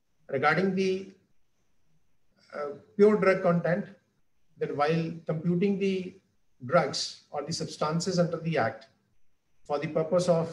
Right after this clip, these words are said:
commercial or the small quantity, whether the entire drug content is to be seen or taken into consideration, or only the pure drug content would be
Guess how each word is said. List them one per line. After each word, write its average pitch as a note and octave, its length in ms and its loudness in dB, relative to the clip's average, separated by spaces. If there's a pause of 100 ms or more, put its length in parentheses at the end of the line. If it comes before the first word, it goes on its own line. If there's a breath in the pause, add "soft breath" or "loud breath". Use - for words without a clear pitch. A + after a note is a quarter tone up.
(1200)
commercial E3+ 560 2
or D3+ 100 0
the D3 120 -6
small D3 280 -4
quantity, C#3 640 -4 (640)
whether C3 240 0
the E3+ 240 -4
entire D#3+ 480 0
drug E3 300 -2
content D#3+ 440 -2
is D#3+ 120 -6
to - 80 -16
be D3+ 360 -16 (1080)
seen F3 420 -2
or - 140 -4
taken D3+ 260 -4
into D3+ 360 -8 (400)
consideration, E3+ 680 -2
or C#3+ 400 -2
only C#3+ 160 -12
the C#3+ 140 -14 (160)
pure D#3+ 200 0
drug C#3+ 260 -6
content C3+ 400 -4
would B2 160 -8
be C3 160 -10